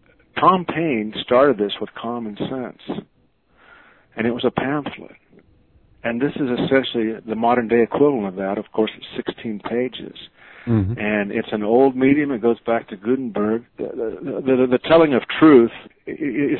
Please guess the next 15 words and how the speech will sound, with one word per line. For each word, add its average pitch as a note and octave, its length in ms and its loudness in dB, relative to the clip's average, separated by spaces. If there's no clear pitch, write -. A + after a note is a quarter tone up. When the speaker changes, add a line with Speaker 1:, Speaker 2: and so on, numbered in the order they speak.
Speaker 1:
something D#3 260 2
that B2 100 2
really D#3+ 260 4
can't D3+ 340 -4
be C3 120 0
gainsaid B2+ 720 -2
or G2 80 -10
stopped A#2+ 400 0
anywhere. A2+ 640 -8
It's A2+ 200 -4
just - 200 -4
a A2+ 80 0
liberating, A2+ 640 2
uh, G2 200 -10
experience. C#3 640 -6